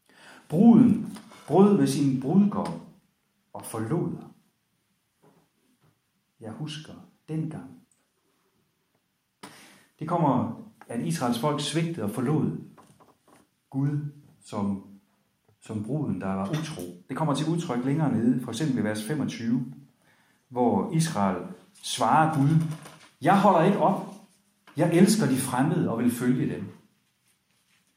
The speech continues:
Så hård og kontant var Israels folk. Den her brud, som Gud havde elsket. "Jeg holder ikke op.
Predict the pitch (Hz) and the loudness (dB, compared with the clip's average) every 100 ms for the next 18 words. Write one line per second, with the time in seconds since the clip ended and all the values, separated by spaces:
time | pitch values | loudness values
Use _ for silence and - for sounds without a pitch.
0 | _ - - - 151 196 - - 107 131 | _ -16 -10 -10 -4 -4 -4 -8 -4 -4
1 | 123 165 165 - 139 139 - 101 98 95 | -2 -4 -6 -4 -6 -6 -8 -6 -6 -6
2 | - 151 147 - - _ _ _ _ _ | -8 -8 -8 -10 -18 _ _ _ _ _
3 | _ _ _ _ _ _ _ _ - 160 | _ _ _ _ _ _ _ _ -8 -4
4 | 160 127 156 185 135 - 110 107 - 165 | -2 -4 -2 -2 -2 -4 -6 -6 -6 -6
5 | 170 147 139 139 165 180 - - - _ | -6 -4 -6 -6 -6 -4 -4 -8 -18 _
6 | _ _ _ _ _ _ _ _ _ _ | _ _ _ _ _ _ _ _ _ _
7 | _ - - - 110 - - - | _ -12 -10 -8 -10 -12 -16 -18